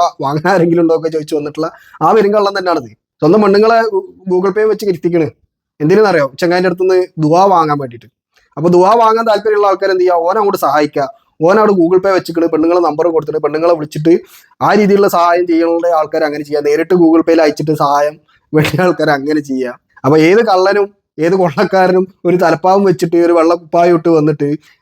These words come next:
നാല് സലാത്തും ചൊല്ലി കഴിഞ്ഞ് Google Pay-യും വെച്ച് കഴിഞ്ഞാൽ പൈസ കൊടുക്കാൻ ഇവിടെ ആൾക്കാരുണ്ടെന്നുള്ളതാണ് യാഥാർത്ഥ്യം. പക്ഷേ ദുആ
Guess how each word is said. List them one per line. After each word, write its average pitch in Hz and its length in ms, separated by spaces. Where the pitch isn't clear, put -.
നാല് 156 220
സലാത്തും 165 400
ചൊല്ലി 165 220
കഴിഞ്ഞ് 156 260
Google 156 260
Pay-യും 175 220
വെച്ച് 156 200
കഴിഞ്ഞാൽ 151 260
പൈസ 151 280
കൊടുക്കാൻ 190 280
ഇവിടെ 170 200
ആൾക്കാരുണ്ടെന്നുള്ളതാണ് 151 800
യാഥാർത്ഥ്യം. 120 380
പക്ഷേ 254 160
ദുആ 220 180